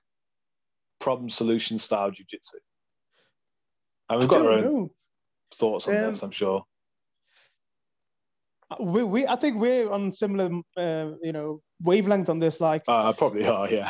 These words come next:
Speaker 2: Yeah, I think, uh, people don't wanna get out of their, um, you know, that box. They don't wanna explore. You know, they just want to learn. Their coach says it's this and this, and that's it. They don't want to, uh, go out and explore. And if you look at the good guys,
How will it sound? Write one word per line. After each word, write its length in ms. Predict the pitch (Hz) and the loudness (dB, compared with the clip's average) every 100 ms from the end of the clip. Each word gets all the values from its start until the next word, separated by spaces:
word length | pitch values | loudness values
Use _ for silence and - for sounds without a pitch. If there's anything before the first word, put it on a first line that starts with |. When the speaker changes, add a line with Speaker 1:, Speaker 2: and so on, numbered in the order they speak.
| - | -2
Speaker 2:
Yeah, 360 | 180 196 170 160 | 4 6 6 4
I 40 | 220 | 2
think, 300 | 285 269 - | 4 2 4
uh, 220 | 220 196 - _ _ _ _ _ _ _ _ _ | 4 4 0 _ _ _ _ _ _ _ _ _
people 220 | 254 269 | 2 4
don't 160 | 254 240 | 4 4
wanna 180 | 226 208 | 4 4
get 160 | 208 | 4
out 260 | 208 226 226 | 6 6 4
of 80 | 175 | 2
their, 380 | 175 175 170 165 - 165 | 4 4 4 0 -8 -6
um, 440 | 156 151 147 156 _ | -4 -4 -6 -14 _
you 80 | 165 | -8
know, 140 | 156 151 | -6 -2
that 240 | 170 170 | -2 2
box. 380 | 185 190 - - | 0 0 -6 -6
They 120 | 165 | -2
don't 120 | 180 | 0
wanna 120 | 196 175 | 0 -2
explore. 640 | 175 - 180 180 160 151 | -6 -8 -2 0 0 -2
You 120 | 156 160 | -6 -6
know, 120 | 156 | -4
they 100 | 160 | -6
just 180 | 175 175 | -8 -6
want 160 | 170 | -6
to 80 | - | -2
learn. 200 | 170 160 | -2 0
Their 140 | 170 180 | 2 0
coach 300 | 180 175 - | 0 -4 -4
says 320 | 160 147 - _ _ _ _ _ _ _ _ - | -6 -6 -16 _ _ _ _ _ _ _ _ -18
it's 400 | 185 - - _ | -18 -18 -20 _
this 400 | 156 151 165 170 | -10 -2 -2 -2
and 180 | 160 160 | -4 -2
this, 340 | 151 156 - - | 0 -2 -6 -12
and 180 | 160 156 | -4 -2
that's 200 | 151 - | 0 0
it. 220 | 165 - _ _ _ 165 | -2 -2 _ _ _ -2
They 60 | |
don't 160 | 170 175 | 2 4
want 180 | 175 175 | 2 0
to, 200 | 170 - - | -2 -2 -8
uh, 120 | 151 | -10
go 200 | 147 165 | 0 4
out 180 | 170 170 | 4 2
and 80 | 165 | -6
explore. 340 | - - 175 | -8 -2 0
And 80 | 180 | 2
if 80 | 190 | 0
you 60 | 233 | 0
look 180 | 247 | 0
at 60 | 208 | -2
the 60 | 202 | -2
good 220 | 240 175 | -2 -2
guys, 300 | 160 175 | -2 -2